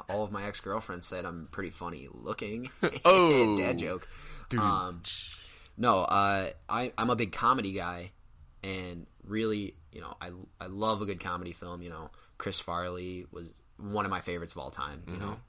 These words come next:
Speaker 1: Van Down by the River.
Speaker 2: "Lay off me, I'm starving."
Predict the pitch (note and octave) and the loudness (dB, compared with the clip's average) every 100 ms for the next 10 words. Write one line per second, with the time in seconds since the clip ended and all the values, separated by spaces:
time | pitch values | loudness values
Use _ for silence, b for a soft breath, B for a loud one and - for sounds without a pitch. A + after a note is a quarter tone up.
0 | - E2+ F#2 E2+ D#2+ D#2 C#2 C2 - - | -20 -10 -8 -8 -8 -10 -12 -12 -14 -20
1 | b b b b b - C#3 F3 D#3 C#3 | b b b b b 0 4 4 4 0
2 | - B2+ A#2 A2+ - - D3+ D#3 D#3+ C#3+ | -6 -10 -10 -10 -12 -2 0 2 2 0
3 | A#2 | -2